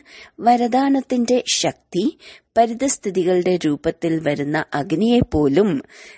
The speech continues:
വെള്ളമാക്കി പരിവർത്തനപ്പെടുത്തുന്നു. അവ്യക്ത സൂചന: ഇപ്പോൾ സമ്പന്നവും കർമാതീതവുമാകുന്നതിനുള്ള ദൃഢസങ്കല്പമെടുക്കൂ.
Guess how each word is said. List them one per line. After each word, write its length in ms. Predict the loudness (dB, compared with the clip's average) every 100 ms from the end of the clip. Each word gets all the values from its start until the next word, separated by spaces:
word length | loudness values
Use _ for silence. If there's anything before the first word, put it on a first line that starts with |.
| _
വെള്ളമാക്കി 800 | -2 0 2 2 2 -2 -6 -8 -4
പരിവർത്തനപ്പെടുത്തുന്നു. 1400 | -2 0 0 0 0 -2 0 -4 -4 -4 -2 0 0 -4 _ _ _ _ _ _ _ _ _ _
അവ്യക്ത 440 | -2 0 0 -2 -4
സൂചന: 760 | -2 0 -2 -2 -2 0 -2 -4 -8 -20 -20 -12 -4
ഇപ്പോൾ 360 | -4 0 0
സമ്പന്നവും 880 | 0 -2 -2 0 0 0 0 0 0 -4 -12 -20 _ 0
കർമാതീതവുമാകുന്നതിനുള്ള 1900 | 0 2 0 0 0 -2 0 0 2 2 0 0 -2 -2 -2 -2 0 0 -2 -8 -20 -20 -10
ദൃഢസങ്കല്പമെടുക്കൂ. 1700 | -2 0 2 0 -2 -4 -4 -6 -4 -4 -2 -4 -2 -2 0 -2